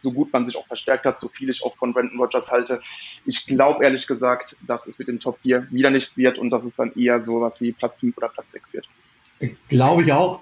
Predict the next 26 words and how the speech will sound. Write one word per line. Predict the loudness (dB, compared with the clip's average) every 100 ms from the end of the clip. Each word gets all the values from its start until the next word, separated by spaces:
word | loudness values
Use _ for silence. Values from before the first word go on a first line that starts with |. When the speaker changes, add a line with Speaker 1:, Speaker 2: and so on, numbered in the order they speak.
| 2
Speaker 2:
<clears throat> | 6 6 6
weil | 4 4
die | 4
anderen | 4 4 4
einfach | 2
zu | 0 4
gut | 4
sind | 6 4
jetzt. | 2
Das | 0 0 4
muss | 6 6
man | 6
ja |
wirklich | 4 2
sagen. | 2 2
Speaker 1:
Ja. | 4
Speaker 2:
Diese | 2 2
vier, | -2 4 4
die | 6 4
wir |
jetzt | 2 0
gerade | -4
ge-, | 0 -2
abgehandelt | -2 -6 -4 0 2 2
haben | 2 0 0
zuvor, | -4 0 2 2